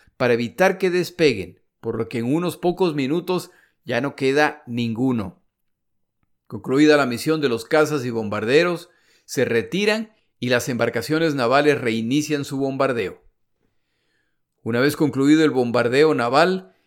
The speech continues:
es hora de iniciar el desembarco, y no ha quedado una sola estructura en pie y las pocas posiciones defensivas identificadas también han sido destruidas.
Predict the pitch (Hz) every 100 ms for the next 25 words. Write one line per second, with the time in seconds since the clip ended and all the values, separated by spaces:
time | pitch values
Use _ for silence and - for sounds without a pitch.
0 | - 120 - 170 196 185 175 135 123 113
1 | 156 156 127 117 - 113 127 131 - -
2 | _ _ _ _ 123 135 156 156 156 170
3 | 165 - - 202 226 185 139 190 185 -
4 | 151 131 - 165 160 113 101 147 196 202
5 | - _ _ _ - 123 117 - - 226
6 | 226 - 180 156 139 180 175 143 117 123
7 | 135 160 151 135 117 113 120 104 104 160
8 | 170 170 - - 101 95 90 101 135 156
9 | 151 147 131 135 135 - 139 123 98 -
10 | - _